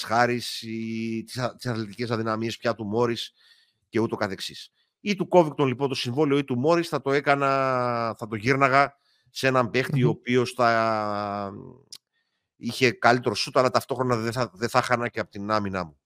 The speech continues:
Speaker 1: Αυτό.
Speaker 2: Εντάξει. Ε, πάνω κάτω συμφωνώ. Εγώ έχω κάποιες, ε, σκ-, ε, δηλαδή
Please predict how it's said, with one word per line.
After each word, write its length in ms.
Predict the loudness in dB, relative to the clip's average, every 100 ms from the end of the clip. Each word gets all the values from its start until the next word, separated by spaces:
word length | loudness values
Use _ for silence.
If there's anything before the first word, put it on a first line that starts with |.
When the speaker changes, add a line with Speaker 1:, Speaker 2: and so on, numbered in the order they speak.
| _
Speaker 1:
Αυτό. 360 | -10 -6 -8 -8 _ _ _ _ _ _ _ _ _ _ _ _ _ _ _ _ _ _ _ _ _ _ _ _ _ _ _ _
Speaker 2:
Εντάξει. 400 | -12 -12 -14 -18 _ _
Ε, 420 | -2 0 2 2 -2 -8 _ _ _ _ _
πάνω 180 | 4 6
κάτω 200 | 4 0
συμφωνώ. 380 | -2 0 4 4
Εγώ 340 | 4 2 0 -10 -20 -20 2
έχω 220 | 4 6
κάποιες, 420 | 6 6 4 2
ε, 460 | -2 -6 -6 -6 -6
σκ-, 340 | -8 -10 -12 -10 -10 -14 -14
ε, 140 | -8 -4
δηλαδή 480 | -2 0 2 0